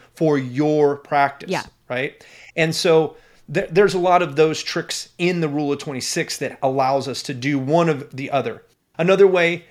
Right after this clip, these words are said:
Speaker 1: that we, we talk about in the book is to diversify and productize some of our services.
Speaker 2: Yes.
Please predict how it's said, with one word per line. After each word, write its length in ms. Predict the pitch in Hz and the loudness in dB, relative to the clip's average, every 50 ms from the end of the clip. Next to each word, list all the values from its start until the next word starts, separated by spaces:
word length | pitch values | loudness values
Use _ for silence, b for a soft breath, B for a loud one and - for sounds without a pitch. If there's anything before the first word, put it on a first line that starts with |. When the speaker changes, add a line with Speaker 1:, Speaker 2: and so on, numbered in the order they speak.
| b b b - | b b b -4
Speaker 1:
that 260 | 156 151 156 151 151 | 0 2 2 2 0
we, 180 | 156 151 151 143 | -2 -4 -6 -6
we 200 | 143 151 143 131 | -6 -8 -8 -4
talk 260 | - 156 147 143 - | -2 -2 -2 0 -2
about 420 | 147 127 143 139 135 139 143 - | -4 -4 -2 -2 -2 -2 -4 -6
in 120 | 147 139 139 | -10 -8 -8
the 80 | 135 | -8
book 400 | 120 113 151 147 143 147 - - _ _ _ _ - - _ | -6 -4 -4 -4 -4 -6 -10 -18 _ _ _ _ -20 -8 _
is 240 | 185 190 156 139 117 | 2 2 2 2 0
to 80 | 143 | -2
diversify 1000 | 135 147 156 135 123 165 180 175 - - - - - - 139 117 113 113 113 123 123 - - _ _ _ _ _ | 0 2 0 2 4 2 0 2 2 0 -2 0 2 2 2 2 2 -2 -4 -6 -8 -12 -18 _ _ _ _ _
and 200 | - 160 147 139 | -2 -2 -2 -2
productize 840 | - - 170 175 202 226 - - - 135 123 117 117 113 - - - | 0 4 4 4 4 4 0 -2 -4 -2 -2 -2 -2 -4 -8 -12 -12
some 220 | - - 175 147 | -6 -6 -4 -4
of 140 | 139 127 117 | -4 -6 -8
our 100 | 117 113 | -8 -8
services. 280 | - - 117 117 208 202 | -8 -10 -10 -6 -4 -2
Speaker 2:
Yes. 360 | 185 143 127 - - - - | -2 -2 -4 -6 -12 -16 -18